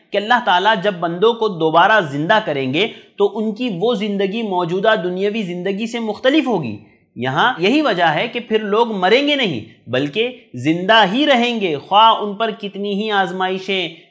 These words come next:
कितनी ही तकलीफ़ें, कितने ही आज़ाब क्यों ना आ जाए। अल्लाह रब्बुल आलमीन ने कुरान मजीद में कहा, "वयअतीहिल मौतु मिन कुल्ली मकानि वमा हुवा बिमय्यित",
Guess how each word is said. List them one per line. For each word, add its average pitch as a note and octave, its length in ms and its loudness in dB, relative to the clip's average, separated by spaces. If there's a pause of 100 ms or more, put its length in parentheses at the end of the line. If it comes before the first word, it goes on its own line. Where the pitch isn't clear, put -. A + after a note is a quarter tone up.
कितनी G#3+ 320 -4
ही G#3+ 140 -4
तकलीफ़ें, G3 680 -4
कितने G3 280 -8
ही A#3+ 160 -2
आज़ाब G#3 520 2
क्यों C4 160 -4
ना A#3+ 80 -2
आ D#3+ 160 2
जाए। G#2 260 -4 (120)
अल्लाह G3 320 0
रब्बुल F#3 220 -2
आलमीन G3 320 0
ने G#3+ 120 -2
कुरान F#3 360 0
मजीद D#3 260 -6
में D3+ 140 -4
कहा, D#3+ 240 2
"वयअतीहिल G3+ 840 -2
मौतु A#3+ 360 -4
मिन G3+ 240 -4
कुल्ली A3+ 340 -6
मकानि A#3 520 0
वमा G3 380 2
हुवा A#3+ 320 -2
बिमय्यित", A#2+ 600 -8